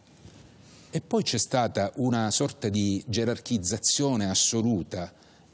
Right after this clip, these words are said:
all'interno della magistratura, per cui i giudici di rango inferiore devono sostanzialmente sempre seguire l'interpretazione che di una norma dà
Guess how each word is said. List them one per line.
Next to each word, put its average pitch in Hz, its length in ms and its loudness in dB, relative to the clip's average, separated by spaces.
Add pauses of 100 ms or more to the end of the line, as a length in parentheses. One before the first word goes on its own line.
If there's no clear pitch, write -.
all'interno 104 600 0
della 92 200 -4
magistratura, 104 840 -2
per - 160 -6
cui 113 220 0
i 98 80 0
giudici 127 360 0
di 98 140 0
rango 110 320 0
inferiore 113 520 -2
devono 104 340 0
sostanzialmente 110 880 -2
sempre 123 420 0
seguire 104 460 2
l'interpretazione 104 1120 -2 (640)
che 110 340 0 (180)
di 101 120 -4
una 117 200 2
norma 98 440 0
dà 107 280 -2